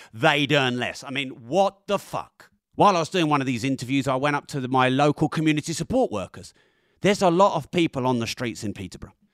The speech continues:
There's a lot of people on the streets in my city. And I said to them, "How are we able to get these people off the streets?" And he says, "Well, they're all professional beggars." I went, "What do you mean?" He said, "They've got their own houses,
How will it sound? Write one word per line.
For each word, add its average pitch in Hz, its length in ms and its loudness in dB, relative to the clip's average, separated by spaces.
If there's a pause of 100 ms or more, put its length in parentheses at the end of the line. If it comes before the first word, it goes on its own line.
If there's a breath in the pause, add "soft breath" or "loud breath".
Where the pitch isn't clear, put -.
There's 190 200 0
a 190 40 4
lot 185 140 2
of 151 80 -8
people 160 260 0
on 139 120 2
the 117 60 -2
streets - 300 -8
in 110 80 -6
my 95 120 -8
city. 113 260 -12
And 139 80 -6
I 165 80 -4
said 190 240 -4
to 180 80 -4
them, 151 160 -4 (360 soft breath)
"How 190 220 2
are 220 60 0
we 208 100 2
able 175 260 0
to - 100 -12
get - 160 -4
these 151 100 -8
people 123 300 -6
off 104 80 -8
the 120 80 -14
streets?" 247 340 -10
And 139 100 -10
he 131 40 -8
says, 139 320 -10 (480)
"Well, 131 180 -4
they're 123 220 0
all 131 80 0
professional 123 580 -6
beggars." 165 560 -6 (800)
I 143 60 -8
went, 143 160 -2
"What 117 140 -4
do 143 80 -6
you 151 40 -8
mean?" 214 240 -8 (220 soft breath)
He 151 100 -6
said, 143 240 -4 (160)
"They've 139 180 -4
got 254 160 4
their 202 140 4
own 135 120 0
houses, 107 420 -4